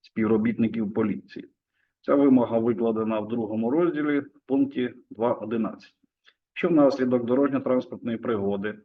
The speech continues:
немає потерпілих та не завдано матеріальної шкоди третім особам,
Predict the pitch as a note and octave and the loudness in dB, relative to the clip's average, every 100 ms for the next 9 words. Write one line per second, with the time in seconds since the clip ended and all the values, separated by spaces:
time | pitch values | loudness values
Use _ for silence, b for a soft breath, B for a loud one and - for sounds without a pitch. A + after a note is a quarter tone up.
0 | - A2+ B2 B2+ B2+ A2+ A#2+ G#2 G#2 G#2 | -8 0 2 2 0 -2 -4 -4 -6 -4
1 | G2+ F#2+ - A2+ G#2+ A2+ G#2 - - G#2 | -4 -4 0 2 2 2 0 -2 -4 0
2 | B2+ G#2 G#2 G#2 F2 - - G#2+ G2+ A2+ | 2 2 -2 -4 -6 -10 -8 -6 0 2
3 | A#2 G#2 G2+ F#2 - - G#2 G#2 G2 A2 | 2 2 0 -2 -4 -2 -2 -2 -2 -2
4 | G#2+ F#2 - G2+ - G2 G#2+ A#2 | -2 -6 -6 -8 -4 -2 -2 -4